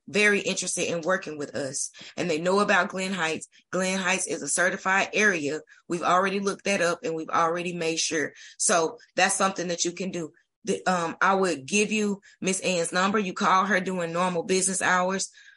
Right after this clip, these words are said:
I say at nine A M to six P M, um, because I,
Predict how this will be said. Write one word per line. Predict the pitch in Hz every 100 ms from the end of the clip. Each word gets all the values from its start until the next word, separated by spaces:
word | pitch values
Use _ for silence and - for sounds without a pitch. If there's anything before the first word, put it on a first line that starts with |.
| _ 165
I | 185
say | 208 202
at | 160
nine | 175 180 185
A | 147 123
M | 185 180
to | 180
six | - 180 175
P | - 226 196
M, | 214 208 196 - - - -
um, | 185 175
because | 170 208
I, | 175